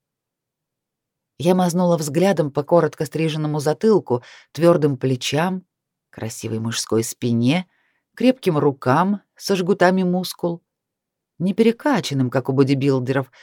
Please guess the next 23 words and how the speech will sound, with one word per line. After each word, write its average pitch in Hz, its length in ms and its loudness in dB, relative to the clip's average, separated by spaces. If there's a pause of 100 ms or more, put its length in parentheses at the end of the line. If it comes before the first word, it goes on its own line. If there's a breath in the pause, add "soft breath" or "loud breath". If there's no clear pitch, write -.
(100)
и 170 140 0
прочих 147 380 0
спортсменов, 143 640 -4 (640)
чрезмерно 156 580 0
увлекающихся 135 680 -4
силовыми 151 460 0
тренировками 139 640 -2
в - 60 -10
спортзалах, 131 640 -6 (320 loud breath)
а 123 140 2
именно 233 480 4
в 185 120 -8
меру. 165 500 -6 (1200)
В 143 100 -2
одежде 175 400 4
Роман 175 340 2
всегда 165 340 0
выглядел 160 420 0
стройным 190 480 0
и 196 40 -4
худощавым, 131 760 -6 (680)
подтянутым, 127 800 -4 (160)
поджарым. 123 720 -2